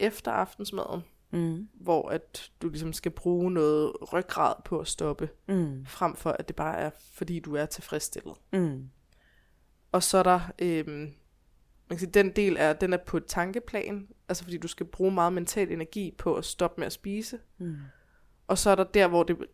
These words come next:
Speaker 1: kammer over til at blive på adfærdsplan. Altså der, hvor at du oplever, at det bliver,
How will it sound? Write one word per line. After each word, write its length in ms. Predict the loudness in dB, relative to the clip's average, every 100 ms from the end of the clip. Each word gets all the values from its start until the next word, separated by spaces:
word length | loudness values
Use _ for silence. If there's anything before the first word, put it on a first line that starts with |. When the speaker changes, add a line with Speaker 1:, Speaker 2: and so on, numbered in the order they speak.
| 0
Speaker 1:
kammer 260 | 2 4
over 180 | 4 2
til 180 | 2 -2
at 80 | -2
blive 180 | -6 -8
på 100 | 0
adfærdsplan. 720 | 2 2 -2 -6 -8 -10 -12 -18 _ _
Altså 160 | -10 -8
der, 200 | -4 -2
hvor 200 | -2 -2
at 160 | -4 -4
du 80 |
oplever, 460 | -4 -4 -4 -4 -4 -6
at 200 | -8 -6
det 100 | -6
bliver, 200 | -4